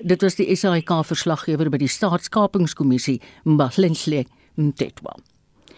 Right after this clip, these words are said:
Die polisie in Pretoria ondersoek 'n saak van moord na 'n lid van AfriForum se buurtwag vroeër die maand 'n vermeende koperdief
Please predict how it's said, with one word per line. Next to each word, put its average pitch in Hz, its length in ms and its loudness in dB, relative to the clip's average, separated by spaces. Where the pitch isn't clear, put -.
Die - 100 0
polisie 320 300 4
in 349 80 8
Pretoria 254 400 4
ondersoek 208 400 2
'n 208 60 2
saak 175 340 0
van 165 180 0
moord 151 440 2
na 165 420 4
'n 185 100 2
lid 156 200 -2
van - 200 -2
AfriForum 208 880 0
se - 200 -2
buurtwag 156 920 0
vroeër 294 360 4
die 165 120 4
maand 135 400 2
'n 160 120 -2
vermeende 185 460 4
koperdief 160 840 0